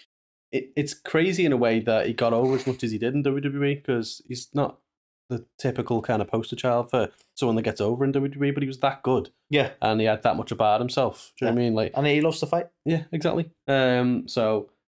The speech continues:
Speaker 1: he got over massively, and obviously the stuff he did was, uh, with Hornswoggle was fantastic.
Speaker 2: Yeah.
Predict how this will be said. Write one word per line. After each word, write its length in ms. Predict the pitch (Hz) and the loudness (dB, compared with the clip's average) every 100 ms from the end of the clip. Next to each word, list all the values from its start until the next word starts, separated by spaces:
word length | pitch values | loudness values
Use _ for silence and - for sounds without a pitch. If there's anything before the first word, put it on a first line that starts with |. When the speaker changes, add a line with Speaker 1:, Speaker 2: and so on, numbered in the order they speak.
| _ | _
Speaker 1:
he 80 | 131 | -2
got 160 | 147 143 | 2 4
over 220 | 120 113 | 4 2
massively, 500 | 107 - 110 107 104 | 0 0 -2 0 0
and 80 | 87 | 0
obviously 200 | 101 107 | -2 -6
the 60 | 101 | -4
stuff 180 | 123 | -4
he 60 | 120 | -2
did 120 | 104 | -2
was, 180 | 98 - | -4 -8
uh, 200 | 104 101 - | -6 -4 -6
with 180 | 104 _ _ | -10 _ _
Hornswoggle 560 | 110 104 - 104 104 - | -8 -8 -6 -6 -6 -8
was 160 | 107 - | -12 -10
fantastic. 640 | 101 - 110 - 113 107 | -12 -6 -8 -4 -6 -6
Speaker 2:
Yeah. 100 | 123 | -16